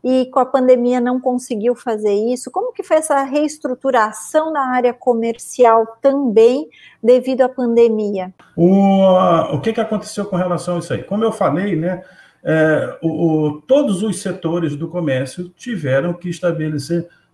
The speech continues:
Speaker 2: novas estratégias, né, em função exatamente dessa questão, nesse, num primeiro momento, de uma forma mais intensa,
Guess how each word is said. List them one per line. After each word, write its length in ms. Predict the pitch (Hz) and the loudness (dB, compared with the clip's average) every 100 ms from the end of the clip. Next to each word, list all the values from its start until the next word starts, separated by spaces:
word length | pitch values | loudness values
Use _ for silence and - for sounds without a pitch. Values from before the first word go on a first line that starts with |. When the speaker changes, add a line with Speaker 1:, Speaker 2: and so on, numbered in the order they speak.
| - | 0
Speaker 2:
novas 920 | 147 151 165 - 170 175 147 135 - | 4 4 4 4 2 2 2 -2 -6
estratégias, 1080 | 135 160 143 - 135 139 147 190 190 - _ _ | -4 -2 -2 0 -2 -2 -2 -6 -8 -14 _ _
né, 300 | 135 156 175 - | -2 0 0 -2
em 100 | 185 | -4
função 480 | 180 185 170 175 170 | -2 -4 -2 0 0
exatamente 880 | 143 170 202 196 170 156 190 180 175 | 0 0 0 -2 -2 -2 -2 -6 -6
dessa 300 | 180 185 180 | -6 -6 -8
questão, 640 | 170 156 - 165 208 208 - _ _ | -8 -8 -6 -4 -4 -6 -14 _ _
nesse, 540 | 147 170 208 - 214 185 | 0 4 4 2 -4 0
num 160 | 208 | 2
primeiro 380 | 185 185 180 170 | 2 0 0 0
momento, 420 | 156 147 147 143 | 2 4 2 0
de 100 | 135 | -4
uma 200 | 151 143 | -2 -2
forma 440 | 127 - 139 135 131 | -4 -6 -6 -4 -4
mais 440 | 135 156 156 131 | -4 -2 -2 -2
intensa, 720 | 139 127 - 147 165 - 208 | -4 -4 -2 0 0 -6 -12